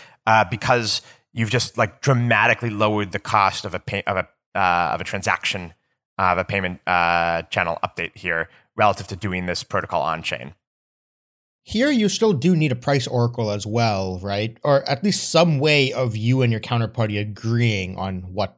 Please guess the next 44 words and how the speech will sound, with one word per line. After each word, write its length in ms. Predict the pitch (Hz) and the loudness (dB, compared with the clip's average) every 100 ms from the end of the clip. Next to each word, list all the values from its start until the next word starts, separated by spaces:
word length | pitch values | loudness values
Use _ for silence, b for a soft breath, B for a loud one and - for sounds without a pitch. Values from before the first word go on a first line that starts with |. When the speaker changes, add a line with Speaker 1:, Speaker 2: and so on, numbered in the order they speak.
| - | -14
Speaker 2:
the 320 | 87 82 85 _ | -12 -12 -16 _
change 340 | - 101 92 90 | -8 -8 -8 -10
in 120 | 82 | -12
price 320 | - 82 - | -12 -10 -12
is. 300 | - - - _ _ _ _ _ 156 | -14 -18 -20 _ _ _ _ _ 0
Speaker 1:
Yep, 220 | 139 - | 0 0
that's 160 | 139 | -2
true. 180 | - 113 | -2 -2
So 140 | - 139 | -2 -2
you 60 | |
can, 220 | 143 127 - - | -4 -6 -8 -8
you 100 | 151 | -4
can 140 | 156 | 0
independently, 540 | 151 147 156 170 165 156 | 0 0 2 2 0 0
you 20 | |
can 120 | 160 | 2
look 100 | 180 | 4
at 40 | 160 | 6
whatever 260 | 139 123 | 6 4
price 480 | - 117 - - - _ | 2 0 0 -6 -8 _
you 140 | 117 113 | -8 0
want. 300 | 113 117 104 | 2 0 -4
You 140 | 113 | -4
need 240 | 127 123 | -4 -4
to, 420 | - 110 98 95 - _ _ _ _ 104 | 2 4 4 2 -4 _ _ _ _ 0
um, 640 | 98 98 95 95 92 85 _ _ _ _ _ _ _ _ - | 2 2 0 -6 -8 -10 _ _ _ _ _ _ _ _ -4
you 80 | |
do, 200 | 117 160 | 2 2
you 180 | 160 143 | 2 2
do 140 | 135 170 | 4 4
need 180 | 139 | 2
some 240 | - 143 131 | 2 2 4
way, 200 | 113 110 | 2 4
yeah, 160 | 101 | 0
for 160 | 90 120 | 0 -4
you, 180 | 113 113 | -4 -6
for 100 | 113 | -4
you 180 | 110 135 | 0 0
to 80 | 120 | 2
know 160 | 110 | 2
what 140 | 104 101 | 0 -2
the 60 | |
price 300 | - 101 - | -2 -2 -2
is 280 | 92 90 - | -6 -6 -8